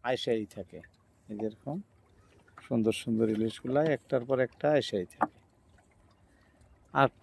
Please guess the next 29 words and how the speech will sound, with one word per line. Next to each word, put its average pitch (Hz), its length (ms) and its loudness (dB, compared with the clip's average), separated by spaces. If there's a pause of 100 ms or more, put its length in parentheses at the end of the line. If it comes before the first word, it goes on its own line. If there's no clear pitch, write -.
(240)
কোনো 175 200 8
সময় 175 240 12
এরকম 165 320 10
হয় 190 120 10 (120)
অনেকক্ষণ 160 520 6 (140)
আসে - 280 -2
না, 165 80 -6 (1400)
আবার 156 140 6 (100)
কোনো 170 120 2 (100)
সময় 190 280 2
একটার 139 320 0
পর 120 120 2 (100)
একটা - 260 -4 (1200)
উঠেই 110 300 -6
থাকে। 104 260 -10
যাই 143 200 6
হোক, 175 120 -4 (320)
নদীর 165 320 2 (220)
দেখাইতেছি 131 440 -6 (100)
আপনাদের, 156 300 -10 (140)
নদীর 135 320 -8
পরিবেশ 127 300 -10 (100)
একদম 120 200 -14 (100)
শান্ত। 123 240 -12 (840)
পানি 156 320 6 (220)
এতদিন 139 420 -4 (720)
ঘোলা 127 220 6 (100)
ছিল, 120 160 -12 (160)
জল 120 160 -4